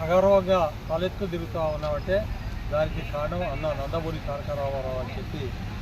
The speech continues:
ఈ సందర్భంగా మీకు మనవి చేస్తా ఉన్నాను. పంతొమ్మిది వందల ఎనభై రెండు పూర్వం తెలుగువాడికి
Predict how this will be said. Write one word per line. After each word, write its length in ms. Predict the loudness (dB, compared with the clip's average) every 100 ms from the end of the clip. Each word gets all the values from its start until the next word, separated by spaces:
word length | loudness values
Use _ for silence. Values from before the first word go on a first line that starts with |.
| -6
ఈ 20 | -4
సందర్భంగా 540 | -2 0 0 0 0 -2
మీకు 280 | -2 -4
మనవి 260 | -2 -2 -2
చేస్తా 240 | -4 -2
ఉన్నాను. 320 | -2 -4 -6 -8 -6 -6 -6 -6 -6 -6 -6 -4 -2
పంతొమ్మిది 360 | 4 6 8
వందల 180 | 6 10
ఎనభై 380 | 10 10 8 6
రెండు 200 | 6 4
పూర్వం 460 | 0 2 6 8 6 2 -8 -8 -8 -8 -8 -8 -8 -8 -6 -6 -8 -8 -8 -8 -6 -6 -6 -6 -4
తెలుగువాడికి 840 | -2 0 4 10 10 10 2 2 0